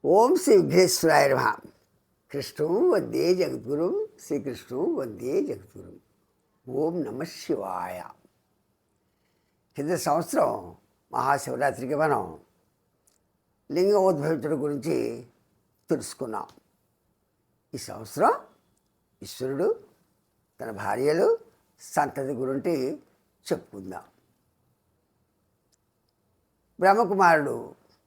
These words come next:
దక్ష ప్రజాపతి కుమార్తె సతీదేవిని ఈశ్వరుడు వివాహం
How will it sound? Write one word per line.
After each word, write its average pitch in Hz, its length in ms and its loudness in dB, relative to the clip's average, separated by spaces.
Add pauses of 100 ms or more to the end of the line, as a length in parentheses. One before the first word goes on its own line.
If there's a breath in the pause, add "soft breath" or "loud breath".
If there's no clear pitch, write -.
(960)
దక్ష 147 240 -4
ప్రజాపతి 151 600 0
కుమార్తె 120 840 -4 (460)
సతీదేవిని 127 840 -4 (380)
ఈశ్వరుడు 139 420 -8
వివాహం 113 280 -6